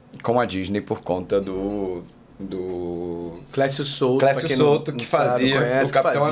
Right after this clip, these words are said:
Speaker 1: América,
Speaker 2: Capitão América antes do
Speaker 1: fez o Tocha Humana do, do, do Quarteto Fantástico,
Speaker 2: É.
Speaker 1: já dublava
Speaker 2: Que
Speaker 1: o Chris
Speaker 2: é um
Speaker 1: Evans.
Speaker 2: querido.
Speaker 1: Querido, grande amigo,
Speaker 2: Querido,
Speaker 1: grande
Speaker 2: é.
Speaker 1: amigo. A gente teve um problema na,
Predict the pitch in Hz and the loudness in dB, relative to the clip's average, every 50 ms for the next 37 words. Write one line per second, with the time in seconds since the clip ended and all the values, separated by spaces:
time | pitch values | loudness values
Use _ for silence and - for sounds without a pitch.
0 | 143 131 123 123 127 135 143 139 127 131 131 127 127 127 135 131 127 120 - - | 4 4 4 4 4 4 2 2 2 2 2 2 0 0 0 0 0 -2 -4 -2
1 | - 131 139 156 156 - 123 127 143 - 175 - - - 156 147 131 127 151 165 | 0 2 2 2 2 0 -2 -2 0 2 2 2 2 0 0 2 2 4 4 4
2 | 160 139 120 107 101 - 104 101 98 95 92 90 101 101 98 92 92 92 92 90 | 4 4 2 2 2 2 0 0 -2 -2 -4 -4 -4 -4 -4 -4 -4 -6 -6 -8
3 | 90 90 95 - 104 104 - 110 - - 147 151 147 131 117 127 135 127 127 - | -8 -8 -4 -2 -2 0 0 -2 0 2 0 2 4 4 4 4 4 2 0 -4
4 | - 131 131 131 123 120 113 107 98 95 92 120 147 - 165 117 127 135 151 - | -4 -4 -4 -4 -4 -6 -8 -8 -8 -2 0 2 2 2 2 2 4 4 4 4
5 | - 320 262 240 185 160 151 156 156 147 139 139 - 95 - - 151 139 135 131 | 2 2 2 4 6 6 6 6 6 4 2 0 -2 -4 0 2 4 4 6 6
6 | 127 127 123 120 120 113 120 127 120 113 113 - - 208 180 143 143 151 214 196 | 4 4 4 2 0 0 0 -2 -2 -2 0 2 4 4 6 6 6 4 6 6
7 | 175 156 151 - 101 98 90 87 85 - 131 139 170 185 - - 156 131 127 139 | 4 4 4 2 -2 -6 -8 -8 -6 0 2 2 2 2 2 2 2 4 4 4
8 | 147 123 - - - - - 123 110 123 143 147 135 107 95 92 87 82 78 - | 4 2 0 -2 -8 -10 -6 -2 0 2 2 2 0 -2 -2 -4 -6 -6 -8 -12
9 | - - - - - - - - - - - - 98 110 143 143 143 151 160 160 | -20 -20 -20 -20 -20 -20 -20 -20 -20 -6 -2 -2 0 0 0 0 2 2 2 2
10 | 170 151 - - 123 123 123 127 131 127 120 113 113 107 107 104 98 95 - | 0 0 2 2 2 4 2 2 2 2 2 2 2 2 2 2 0 0 -4